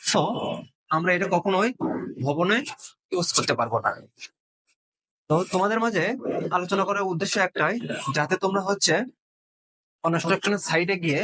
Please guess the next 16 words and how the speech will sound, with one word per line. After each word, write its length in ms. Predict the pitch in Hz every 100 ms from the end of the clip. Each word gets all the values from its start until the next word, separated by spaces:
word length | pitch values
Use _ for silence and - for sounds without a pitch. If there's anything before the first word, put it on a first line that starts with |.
| 277 - - - - _ _ 160
এই 60 | 170
ভুলগুলো 400 | 165 175 170 165 226 -
তোমরা 200 | 160 190 226 135
ধরতে 220 | 151 165 143
পারো। 140 | 131 127 139 - -
So 80 | 185 240 233
তোমরা 180 | 180 190
যখন 180 | 196 220 220
সাইটে 280 | 165 175 214 165
যাবে, 220 | 156 147 233 208 160
অবশ্যই 420 | 175 226 226 240 294 - - - _ _ _
তোমরা 160 | 170 185
যখন 200 | 185 202 208 185 185 147
বিমের 280 | 165 180 190 190
স্টিরাপ 280 | - 170 180 180
দেখবে, 240 | 156 196